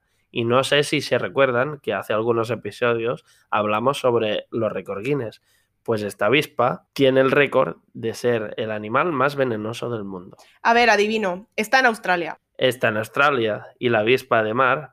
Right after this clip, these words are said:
Speaker 1: brilla en la oscuridad. Algo bueno debía tener.
Speaker 2: <laughs>
Speaker 1: O bonito. Mide ochenta centímetros y tiene unos cinco mil tentáculos listos para inyectarte este veneno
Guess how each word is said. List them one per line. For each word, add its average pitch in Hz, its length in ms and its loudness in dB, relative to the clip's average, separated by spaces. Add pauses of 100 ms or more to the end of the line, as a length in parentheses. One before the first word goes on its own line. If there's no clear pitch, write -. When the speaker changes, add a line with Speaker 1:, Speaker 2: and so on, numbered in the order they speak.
Speaker 1:
brilla 131 560 0
en 107 80 -6
la 104 60 -6
oscuridad. 107 600 -6
Algo 101 340 -4
bueno 127 320 0
debía 98 300 -10
tener. 113 300 -8 (180)
Speaker 2:
<laughs> - 80 -12 (720)
Speaker 1:
O 123 140 4
bonito. 113 460 -4 (1040)
Mide 165 420 6
ochenta 143 540 2
centímetros 120 760 -2
y 120 120 -4
tiene 135 360 0
unos 131 320 0 (140)
cinco 147 760 0
mil 160 400 2
tentáculos 113 1000 -4
listos 135 560 -8
para 127 180 -2
inyectarte 110 960 -6
este - 260 -12
veneno 113 520 -8